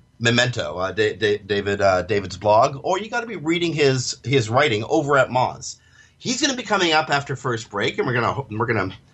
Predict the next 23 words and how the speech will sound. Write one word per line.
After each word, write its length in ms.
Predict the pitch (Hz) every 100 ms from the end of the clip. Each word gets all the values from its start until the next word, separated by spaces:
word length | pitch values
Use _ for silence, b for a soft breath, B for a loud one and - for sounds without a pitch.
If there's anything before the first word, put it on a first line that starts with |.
| _ -
hopefully 360 | 190 202 131
handcuff 600 | - 143 180 233 - 127 139
him 100 | 120
to 100 | 123
the 80 | 98
chair 400 | - 151 98 113
so 100 | 131
we 80 |
can 100 | 110
keep 240 | 95 156 151
him 80 | 127
around 360 | 123 123 113
for 80 | -
the 100 | 110
entire 320 | 101 127 110
show, 320 | 110 151 113
just, 220 | 123 123 B B -
just 160 | 135 127
like 160 | 120
any 120 | 123 117
good 200 | 113 95
retailer 400 | 156 139 92 85
would. 260 | 78 127